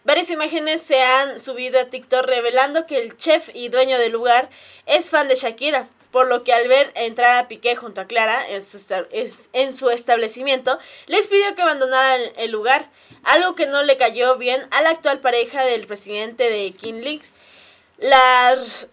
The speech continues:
reacciones en redes sociales no se s-, hicieron esperar. Varios fans de la colombiana comentaron: "El chef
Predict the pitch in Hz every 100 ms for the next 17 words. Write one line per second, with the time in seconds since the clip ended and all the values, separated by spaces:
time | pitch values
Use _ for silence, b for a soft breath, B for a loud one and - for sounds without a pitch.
0 | - 247 277 269 269 339 311 285 285 262
1 | 277 269 262 269 285 294 339 370 339 -
2 | 269 269 277 277 277 285 277 330 349 -
3 | 277 320 339 339 311 311 285 240 233 220
4 | 220 254 247 247 254 226 214 220 226 240
5 | 220 240 240 302 330